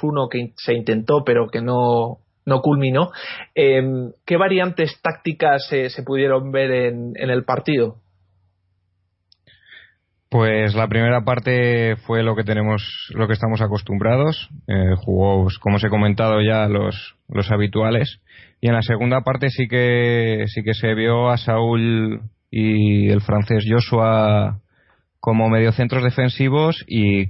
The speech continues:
Speaker 2: pues, con canteranos arriba, eh, con enganche Samu y arriba Héctor, y ahora no recuerdo quién jugaba en las bandas.
Speaker 1: Ujú.
Speaker 2: Eh,
Speaker 1: No,
Speaker 2: bueno.
Speaker 1: me interesa más el dibujo, o sea,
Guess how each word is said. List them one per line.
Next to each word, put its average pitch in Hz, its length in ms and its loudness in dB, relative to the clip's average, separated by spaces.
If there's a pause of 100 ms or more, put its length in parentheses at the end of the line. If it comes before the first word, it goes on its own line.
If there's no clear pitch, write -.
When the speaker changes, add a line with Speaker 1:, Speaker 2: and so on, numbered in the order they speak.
Speaker 2:
pues, - 260 -4
con 104 200 0
canteranos 107 580 -2
arriba, 101 460 -2 (140)
eh, 95 840 2
con 101 220 0
enganche 110 420 0
Samu 131 460 0
y 131 80 2
arriba 120 400 0
Héctor, 170 480 -2 (440)
y 101 100 -2
ahora 101 140 0
no 101 120 -2
recuerdo 101 580 -2
quién 101 140 -4
jugaba 107 340 0
en 104 80 0
las 101 140 0
bandas. 104 480 -2 (520)
Speaker 1:
Ujú. 127 240 -6
Speaker 2:
Eh, 104 500 2
Speaker 1:
No, 190 160 2
Speaker 2:
bueno. 95 340 -2
Speaker 1:
me 147 100 -4
interesa 151 340 -6
más 185 160 -2
el 185 100 2
dibujo, 139 340 0
o 123 60 -2
sea, 135 140 -4